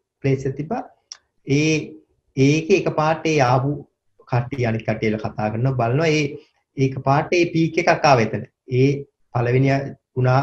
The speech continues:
ග-, දවස් ඉඳන් රෝයල් එකේ මං අවුට් වෙනකම්ම සෙක්ෂන් එකේ පළවෙනියා ඕ, ඕ ලෙවල්, ඒ ලෙවල් හැමදාම.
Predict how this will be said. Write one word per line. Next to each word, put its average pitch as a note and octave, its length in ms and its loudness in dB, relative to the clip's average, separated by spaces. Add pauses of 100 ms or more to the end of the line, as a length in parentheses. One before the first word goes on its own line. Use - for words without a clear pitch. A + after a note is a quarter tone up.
ග-, B2+ 320 -2
දවස් B2 320 0
ඉඳන් D#3 280 0 (400)
රෝයල් B2+ 340 2
එකේ D3 160 0
මං C#3 160 0
අවුට් A#2 200 -2
වෙනකම්ම C3 380 0 (220)
සෙක්ෂන් C3 440 -2
එකේ C#3 180 0
පළවෙනියා C3 600 0
ඕ, B2+ 180 -2 (120)
ඕ A#2 180 -2
ලෙවල්, A#2 380 -2
ඒ A#2 160 -2
ලෙවල් A#2+ 240 -2 (240)
හැමදාම. A2+ 500 -4